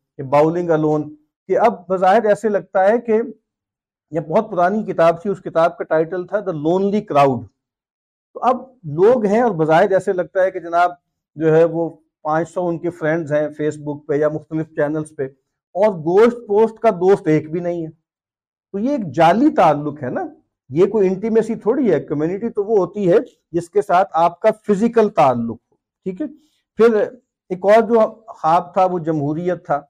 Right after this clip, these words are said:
اب جمہوریت میں آپ دیکھ لیں کہ لوگ یہ کہہ رہے ہیں کہ جتنی حکومت ٹوٹلیٹیرین ہوگی نا، اتنا ہی ماڈرن جو اب زمانہ آ رہا ہے ٹیکنالوجی کا، چونکہ وہ سینٹرلائزڈ ہے،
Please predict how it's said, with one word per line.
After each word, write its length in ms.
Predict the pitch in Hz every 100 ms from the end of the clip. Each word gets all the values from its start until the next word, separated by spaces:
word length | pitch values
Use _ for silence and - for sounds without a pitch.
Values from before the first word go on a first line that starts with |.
| _ _ _ -
اب 120 | 143
جمہوریت 420 | 156 156 175 202
میں 160 | 190 202
آپ 220 | 190 185
دیکھ 220 | 175 190
لیں 160 | 190 190 202 _ _ _
کہ 60 | 165
لوگ 260 | 165 190 190
یہ 100 | 196
کہہ 240 | 190 165
رہے 160 | 180 185
ہیں 100 | 208
کہ 140 | 208
جتنی 640 | 139 156 160 208 247 247
حکومت 640 | 180 170 170 180 190 214 214 -
ٹوٹلیٹیرین 760 | 170 175 175 170 160 160 214
ہوگی 300 | 175 139 127
نا، 120 | 127 165 - _ _ _ _ _ -
اتنا 380 | 226 247 254 254
ہی 120 | 277
ماڈرن 600 | 220 170 180 180 220 220
جو 100 | 208
اب 160 | 196 160
زمانہ 340 | 165 160 185
آ 160 | 185 175
رہا 80 | 185
ہے 60 |
ٹیکنالوجی 640 | 185 170 156 160 175 175
کا، 140 | 190 190
چونکہ 280 | 185 180 202
وہ 140 | 202 202
سینٹرلائزڈ 680 | 185 185 202 175 180 208 151
ہے، 180 | 143